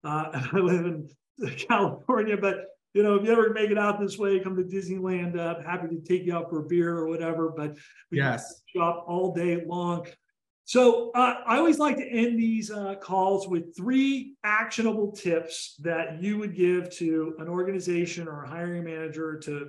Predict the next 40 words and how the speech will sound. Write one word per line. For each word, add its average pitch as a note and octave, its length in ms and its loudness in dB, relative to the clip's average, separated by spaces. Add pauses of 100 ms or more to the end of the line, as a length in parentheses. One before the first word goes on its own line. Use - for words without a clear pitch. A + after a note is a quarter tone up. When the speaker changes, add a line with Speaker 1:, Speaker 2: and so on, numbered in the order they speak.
Speaker 1:
improve E3+ 720 0
their G3+ 160 4
hiring F#3 440 -4
process E3 420 -8
that F3+ 180 2
they A3+ 180 0
could - 300 -2
implement, G#3 600 0
like, E3+ 220 -2 (580)
tomorrow, F#3 360 2
hypothetically, C3+ 520 -10
you D3+ 40 -8
know, C#3+ 140 -10
like, E3 160 -4
quickly, - 360 0 (120)
right? D3 280 -8 (100)
You C#3 80 -10
know, A#2+ 180 -14
what, A#3+ 300 2
Speaker 2:
Yeah. A#3+ 80 -2
Speaker 1:
what A#3+ 160 4
would G#3 100 -6
those G#3 220 2
be? C#3 200 -10 (960)
Speaker 2:
The E3+ 80 -4
first A3+ 260 2
thing G#3 140 2
would F3+ 100 -2
make D#3+ 200 -4
sure D#3+ 180 0
you C#3+ 140 0
have C#3 140 0
an C3 100 0
efficient C#3 600 -6
process. - 680 -10 (160)
Speaker 1:
Yeah. B2+ 80 -20 (500)
Speaker 2:
An D3+ 80 -4
efficient C#3+ 580 -6
process, B2 520 -8
right? C3+ 280 -2